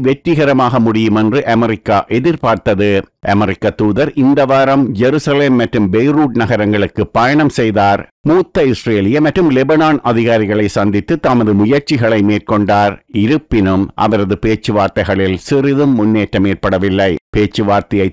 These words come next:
தொடர்வதில் இனி அர்த்தம் கிடையாது என்று அதிகாரிகள் தரப்பில் கூறப்பட்டுள்ளது. அப்படியான சூழ்நிலையில்தான் இஸ்ரேலுக்கும் ஹெஸ்பல்லாவுக்கும் இடையிலான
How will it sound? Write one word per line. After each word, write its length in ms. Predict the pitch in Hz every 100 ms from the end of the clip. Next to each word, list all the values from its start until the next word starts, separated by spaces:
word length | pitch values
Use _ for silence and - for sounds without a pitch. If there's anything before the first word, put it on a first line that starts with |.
| 104
தொடர்வதில் 640 | 117 131 131 135 139 135 -
இனி 260 | 127 123 113
அர்த்தம் 460 | 110 - 143 120 -
கிடையாது 480 | 135 151 135 104 101 98
என்று 260 | 92 95 92 - -
அதிகாரிகள் 720 | 107 139 147 135 104 95 -
தரப்பில் 480 | 120 123 - 98 110
கூறப்பட்டுள்ளது. 800 | 110 98 90 95 104 98 98 98 85 - _ _ -
அப்படியான 540 | - - 151 147 139 127
சூழ்நிலையில்தான் 920 | 123 110 104 101 98 95 107 95 95 - 98
இஸ்ரேலுக்கும் 540 | 87 101 95 92 147 143
ஹெஸ்பல்லாவுக்கும் 840 | 110 107 101 104 95 95 - 98
இடையிலான 540 | 95 98 104 98 110